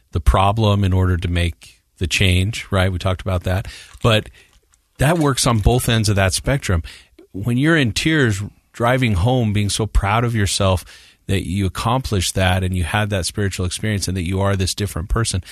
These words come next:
that's the beauty of the other end of the spectrum of ownership. You get to own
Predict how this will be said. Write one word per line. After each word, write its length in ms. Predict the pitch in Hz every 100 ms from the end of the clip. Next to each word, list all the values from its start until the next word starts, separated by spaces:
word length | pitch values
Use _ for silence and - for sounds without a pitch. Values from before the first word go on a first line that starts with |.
| - - _
that's 260 | - 123 -
the 100 | 113
beauty 360 | 104 104 104 101
of 140 | 95
the 140 | 92 -
other 260 | 120 147 120
end 180 | 98
of 80 | 95
the 80 | 87
spectrum 440 | - 87 82 85
of 160 | 85 82
ownership. 540 | 80 78 - 85 80 - - _ -
You 180 | 110
get 200 | 131 117
to 100 | -
own 400 | 92 104 101 95